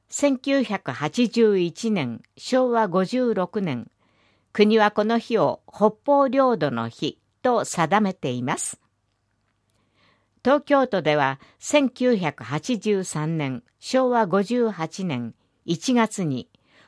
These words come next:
北方領土の返還実現を目的とする北方領土の返還を求める都民会議を設立しました。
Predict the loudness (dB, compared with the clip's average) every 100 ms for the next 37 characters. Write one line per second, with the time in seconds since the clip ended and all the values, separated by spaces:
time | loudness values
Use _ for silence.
0 | _ 2 2 2 2 4 2 2 0 0
1 | -2 -2 -2 0 2 2 0 -4 0 2
2 | 2 2 2 -2 -2 -6 -4 -6 -4 -6
3 | -6 -6 -8 _ _ _ _ _ 2 2
4 | 2 4 4 4 4 2 2 0 0 -2
5 | 0 -2 -2 0 2 2 0 0 0 0
6 | 0 -2 -6 -2 0 2 2 -2 0 0
7 | 0 -2 -6 -12 _ _ 0 0 -2 -4
8 | -2 0 0 0 -2 -8 -4 -4 -6 -12
9 | -12